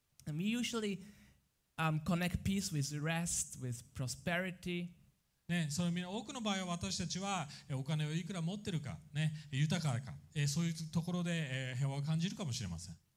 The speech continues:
Speaker 1: It's the absence of trouble and noise.
Speaker 2: ね、問題が、人生で何も問題がない状態、騒音がない状態かもしれません。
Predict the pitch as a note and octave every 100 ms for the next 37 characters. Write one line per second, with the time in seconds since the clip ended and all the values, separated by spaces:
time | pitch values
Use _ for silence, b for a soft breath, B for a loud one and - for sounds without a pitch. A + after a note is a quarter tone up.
0 | - D3 - E3 F3 - - G3 F#3+ F3+
1 | - - C#3+ - - - E3 E3+ E3+ F3+
2 | D3+ B2 C3 D#3 F3 F#3 F3 - - -
3 | - C#3+ C3 C#3+ D3 D3 C#3 C#3 D#3+ D3
4 | C3+ C#3 D#3+ F3+ F3+ F#3 F#3 F3+ E3+ F3
5 | F3+ D3+ C#3 C3+ B2 - D#3 D3+ D#3 D#3
6 | F#3+ G3+ A2 - G2+ F#2+ D#2 F2 D2+